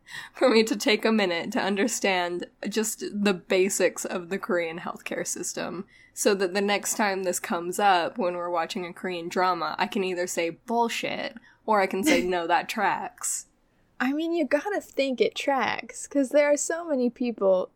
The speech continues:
Speaker 2: in Korea that have to be watching this show and be like, "That's make-believe," you know? I think it would eject you too much from the drama if you were like,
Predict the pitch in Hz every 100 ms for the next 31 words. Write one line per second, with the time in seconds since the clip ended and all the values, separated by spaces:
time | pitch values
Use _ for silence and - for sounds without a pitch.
0 | - 240 226 220 226 208 220 208 180 175
1 | 180 - _ _ _ _ 202 202 214 233
2 | - 220 196 190 185 196 185 175 - -
3 | 208 156 - - - 233 196 196 190 190
4 | 190 _ _ _ _ _ - 226 247 233
5 | 247 254 240 254 330 302 311 320 349 370
6 | - 285 240 226 254 294 _ 233 254 262
7 | 262 262 226 - - 240 202 233 269 226
8 | 196 220 202 196 - 208 202 208 220 190
9 | 165 170 - 190 180 185 185 185 185